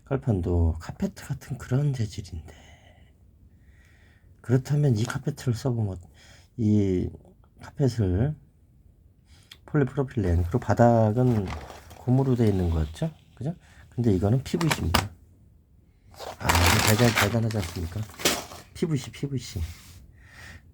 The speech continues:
그래서 가만히 생각을 해보니까, 어, 이쯤 되면 완벽한 거죠. 이 겉에는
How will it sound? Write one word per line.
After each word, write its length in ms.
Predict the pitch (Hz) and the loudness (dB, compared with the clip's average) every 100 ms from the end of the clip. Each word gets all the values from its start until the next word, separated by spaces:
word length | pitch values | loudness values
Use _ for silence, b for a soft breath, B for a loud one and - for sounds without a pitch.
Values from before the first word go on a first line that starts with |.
| - - - - - - - - | -20 -20 -20 -20 -20 -20 -20 -20
그래서 240 | - 123 123 | 0 2 4
가만히 300 | 107 113 123 | 4 6 6
생각을 360 | 139 131 123 | 4 2 2
해보니까, 600 | 127 120 101 - 127 147 - - | 4 4 2 0 -2 -2 -8 -14
어, 220 | - 135 127 | 0 6 6
이쯤 300 | 110 127 123 | 6 2 4
되면 180 | 113 | 4
완벽한 440 | 92 87 92 - 78 | 2 2 -2 -4 -6
거죠. 220 | 78 80 73 - - - - - - - - - - B B B B B - _ - - - - - - - - - - - - - - - - - - - | -4 -6 -8 -12 -20 -20 -20 -20 -20 -20 -20 -20 -20 B B B B B -20 _ -20 -20 -20 -14 -10 -10 -10 -14 -16 -18 -20 -20 -20 -20 -20 -20 -20 -20 -4
이 160 | 123 | -2
겉에는 800 | 110 110 - 127 117 135 165 175 | 0 0 4 4 6 4 0 -2